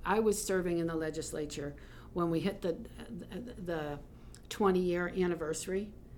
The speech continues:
So if you look twenty years before term limits and twenty years afterwards, you know what the difference was?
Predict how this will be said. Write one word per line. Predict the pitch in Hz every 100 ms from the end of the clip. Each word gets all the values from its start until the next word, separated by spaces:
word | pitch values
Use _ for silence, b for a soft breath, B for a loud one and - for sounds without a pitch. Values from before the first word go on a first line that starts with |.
| B B B
So | - 185 160 165 -
if | 185
you | 190
look | 190 226 -
twenty | - 214 208 214
years | 202 202 196
before | 185 180 - 196 190 190 208 - -
term | - 185 165
limits | 156 151 151 165
and | 160
twenty | - 180 165
years | 160 156
afterwards, | 151 165 - 175 156 147
you | 165
know | 175
what | 185 -
the |
difference | 160 170 208 208
was? | 220 226 262 -